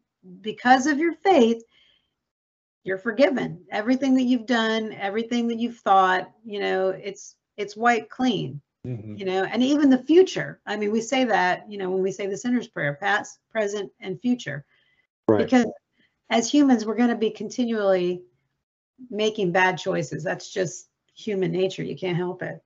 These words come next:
Speaker 1: And
Speaker 2: Well,
Speaker 1: you,
Speaker 2: what's
Speaker 1: you have, go ahead.
Speaker 2: I was gonna say, what's interesting is Cassie and I had a conversation a while back. It's been a while, but we were talking about forgiveness and, and praying and everything. And she says, she tells me, and it really hit me a long time ago. And she says, "I don't,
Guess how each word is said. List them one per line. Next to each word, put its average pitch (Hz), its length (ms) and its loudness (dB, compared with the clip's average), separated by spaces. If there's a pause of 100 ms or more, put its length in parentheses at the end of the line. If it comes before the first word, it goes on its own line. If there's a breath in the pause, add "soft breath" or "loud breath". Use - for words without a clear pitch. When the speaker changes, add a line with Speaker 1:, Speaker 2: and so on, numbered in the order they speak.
Speaker 1:
And 175 140 -2
Speaker 2:
Well, 156 120 6
Speaker 1:
you, 139 60 0
Speaker 2:
what's 190 140 -4
Speaker 1:
you - 160 -6
have, 220 120 -4 (580)
go 208 100 2
ahead. 165 320 2 (300)
Speaker 2:
I 135 60 6
was 135 100 6
gonna 143 120 -6
say, 147 100 0
what's 143 180 2
interesting 143 480 -2
is 120 140 -2 (280)
Cassie 156 360 0
and 139 80 0
I 127 160 0
had 120 160 -2
a 117 40 -6
conversation 120 640 -4
a - 20 0
while 175 200 6
back. 113 220 2
It's 156 100 0
been 151 120 -2
a 117 40 -4
while, 107 340 -4
but 98 220 -10 (920)
we 151 140 0
were 147 100 2
talking 135 300 0
about 123 300 0
forgiveness 120 560 -2
and, 113 240 -6
and 110 180 -8
praying 120 260 -4
and 110 80 -2
everything. 107 340 -2
And 101 100 -6
she 135 140 -2
says, 117 380 0 (280 soft breath)
she 156 160 0
tells 165 280 4
me, 117 240 -2
and 117 100 -2
it 123 100 -2
really 151 280 4
hit 131 180 2
me 101 240 -6 (220)
a - 40 -6
long 120 160 -2
time 117 200 -6
ago. 101 200 -4
And 101 80 -8
she 113 100 -12
says, 113 240 -6 (680 soft breath)
"I 131 140 4
don't, 170 360 2